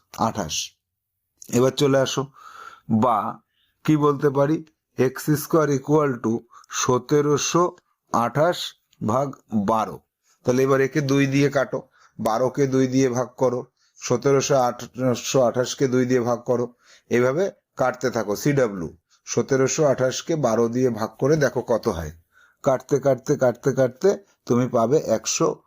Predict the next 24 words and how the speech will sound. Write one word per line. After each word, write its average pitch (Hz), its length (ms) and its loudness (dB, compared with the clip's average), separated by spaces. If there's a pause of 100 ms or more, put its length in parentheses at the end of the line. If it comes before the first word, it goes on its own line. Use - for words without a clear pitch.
(260)
চুয়াল্লিশ। 101 460 0
দেখো 123 260 0
তো 143 100 -2
একশো 135 240 0
চুয়াল্লিশ 135 460 0
হচ্ছে 139 260 -2
কিনা? 151 320 -4 (300)
একশো - 320 -2
চুয়াল্লিশ, 113 600 0 (540)
এক্স 120 300 -2
স্কয়ার 139 380 0
equal 135 400 0
to 202 80 0
একশো 139 320 0
চুয়াল্লিশ, 95 580 -2 (480)
বা 113 340 0 (100)
x 120 140 0 (120)
equal 151 400 2
to 156 160 -2
কত? 151 240 -2 (440)
রুট 131 300 2
ওভার 165 300 4
একশো - 380 0
চুয়াল্লিশ। 90 800 -2